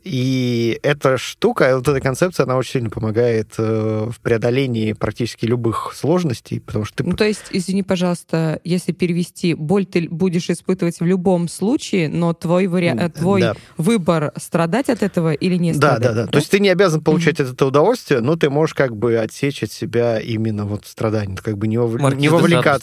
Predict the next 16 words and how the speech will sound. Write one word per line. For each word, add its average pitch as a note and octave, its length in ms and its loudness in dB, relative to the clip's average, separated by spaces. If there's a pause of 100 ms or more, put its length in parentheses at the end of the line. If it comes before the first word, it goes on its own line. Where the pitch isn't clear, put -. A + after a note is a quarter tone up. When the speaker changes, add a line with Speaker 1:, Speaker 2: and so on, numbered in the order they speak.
Speaker 3:
с - 20 4
тобой G#2+ 140 0
Speaker 1:
в B2 60 4
это. - 80 -6
Speaker 3:
поспорил, G2+ 360 0
конечно. G2 460 -4 (560)
Speaker 1:
А, A2 640 -2
ну, E3 500 0
там D#3 300 2
у D3+ 40 -2
него C#3+ 560 2
страдание — C#3 580 0
это C3 120 -6
тоже C3 240 -2
выбор G#2 300 -6
все-таки. - 480 -14